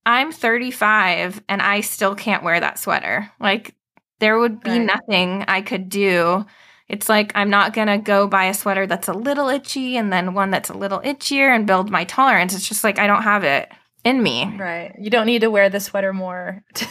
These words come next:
Speaker 2: to get used to it. That sounds like torture.
Speaker 1: Exactly.
Speaker 2: Yeah.
Speaker 1: But that is unfortunately, like, such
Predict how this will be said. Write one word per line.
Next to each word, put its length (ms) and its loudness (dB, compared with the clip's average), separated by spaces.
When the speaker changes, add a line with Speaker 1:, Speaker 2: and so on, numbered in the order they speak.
Speaker 2:
to 180 -2
get 160 2
used 260 -4
to 100 -2
it. 120 0
That 180 0
sounds 220 -2
like 140 -8
torture. 360 -12
Speaker 1:
Exactly. 600 0
Speaker 2:
Yeah. 240 0
Speaker 1:
But 240 -2
that 320 2
is 240 -2
unfortunately, 800 0
like, 340 -2
such 680 0